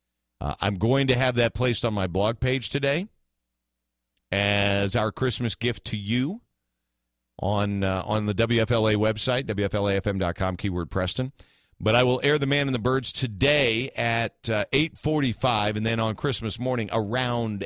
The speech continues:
eight thirty-ish. So you will want to, uh, you will want to listen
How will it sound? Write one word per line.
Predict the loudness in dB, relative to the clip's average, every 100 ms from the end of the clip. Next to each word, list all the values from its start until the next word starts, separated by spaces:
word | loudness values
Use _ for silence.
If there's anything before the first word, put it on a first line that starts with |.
| -4
eight | -4 -4
thirty-ish. | -2 -2 -2 -4 -6 -6 -10 -12 _ _ _ _ _ _ _ _ _ _
So | -6 0 0
you | 2 0
will | 0 0
want | 0 -2 -4
to, | -2 0 0
uh, | -2 -2 -6
you | -6 -4
will | -2
want | -2 -4 -6
to | -4
listen | -4 -4 -6